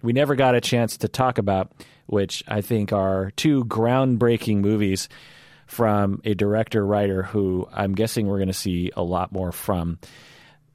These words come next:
This is the Psychology in Seattle podcast. I'm your host, Doctor Kirk Honda. I'm a therapist and a professor.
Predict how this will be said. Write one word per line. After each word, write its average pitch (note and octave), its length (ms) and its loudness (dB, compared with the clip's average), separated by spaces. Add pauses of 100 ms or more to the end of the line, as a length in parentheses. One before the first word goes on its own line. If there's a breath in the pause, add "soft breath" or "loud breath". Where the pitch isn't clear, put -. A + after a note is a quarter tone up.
(100)
This A#2+ 520 0
is B2+ 320 -2
the B2 160 0
Psychology B2+ 440 2
in B2+ 60 0
Seattle A#2+ 240 2
podcast. C3 500 0
I'm B2 100 0
your A2 80 0
host, B2 360 0
Doctor A#2 320 -2
Kirk A#2+ 200 -2
Honda. A#2 320 -2
I'm G#2+ 120 -2
a G#2 40 0
therapist A2+ 480 0
and G#2+ 60 -2
a F#2 60 -2
professor. B2+ 480 -2